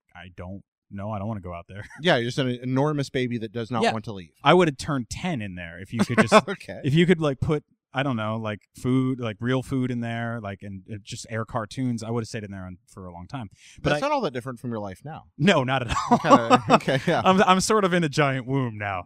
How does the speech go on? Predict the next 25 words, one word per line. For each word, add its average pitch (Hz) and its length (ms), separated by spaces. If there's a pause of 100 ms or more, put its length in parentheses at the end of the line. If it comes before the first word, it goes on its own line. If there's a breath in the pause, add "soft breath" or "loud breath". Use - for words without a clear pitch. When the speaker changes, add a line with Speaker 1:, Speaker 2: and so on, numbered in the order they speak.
Speaker 2:
Yeah. 147 260
Speaker 1:
Uh, 143 460 (320)
it's, 165 300
uh, 139 360
I 147 120
was 170 260 (400)
crying 123 420
on 98 120
day 92 160
one. 76 240 (300)
Like, 101 240
day 120 140
one, 110 180
I 98 40
was 92 120
screaming. 120 960
I 95 40
did 98 140
not 98 320
wanna 90 160
be 90 140
there. 85 300 (320 soft breath)
I 117 80
cried, 110 540 (120)
uh, 98 440